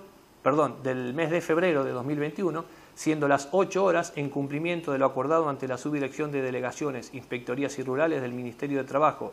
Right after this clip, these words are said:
Empleo y Seguridad Social en los expedientes de referencia, se procede a llevar a cabo la reunión pactada entre citran y el área contable del municipio, compareciendo por citran el señor Andrés Martínez,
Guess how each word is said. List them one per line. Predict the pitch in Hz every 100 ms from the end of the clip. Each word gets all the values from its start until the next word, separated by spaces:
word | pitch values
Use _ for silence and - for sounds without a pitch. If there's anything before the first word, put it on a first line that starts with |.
| -
Empleo | - 123 135 160 120 135
y |
Seguridad | 120 123 127 151
Social | 143 127 160 147
en | 127
los | 110
expedientes | 123 - 135 151 143
de | 127
referencia, | 170 180 175 151 143 147 - - - - - -
se | 247
procede | 214 208 226 208
a |
llevar | 190 190 185
a | 170
cabo | 185 170
la | 151
reunión | 151 165 165
pactada | 151 147 180 165 151
entre | 147 139
citran | - 143 190 196 202 - - -
y | 220
el | 220
área | 208 196
contable | 165 156 185 170
del | 165
municipio, | 170 170 190 127 113 - - - - -
compareciendo | 120 123 123 120 147 135
por | 139
citran | - 131 160 175 170 - -
el | 120
señor | - 131 143 151 147 - - - - - - - -
Andrés | 131 147
Martínez, | 156 156 226 185 185